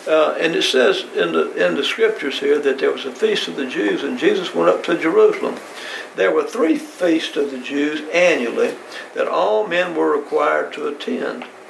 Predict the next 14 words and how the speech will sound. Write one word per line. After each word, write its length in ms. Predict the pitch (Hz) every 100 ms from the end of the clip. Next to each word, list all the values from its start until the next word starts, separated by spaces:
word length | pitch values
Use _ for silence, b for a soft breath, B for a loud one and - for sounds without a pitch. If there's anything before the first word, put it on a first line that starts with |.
| B B B
They 160 | 160 180
were 380 | 170 143 139 156
the 140 | 143
Feast 420 | - 165 170 -
of 140 | 156 131
Unleavened 680 | 160 160 139 139 143 139
Bread, 500 | 131 151 135 135 127
which 180 | 127 127
is 100 | -
also 600 | 139 147 143 - 135 135 -
combined 580 | 127 123 135 139 139 131
with 120 | 135
the 80 | -
Passover, 760 | 190 139 - - - - -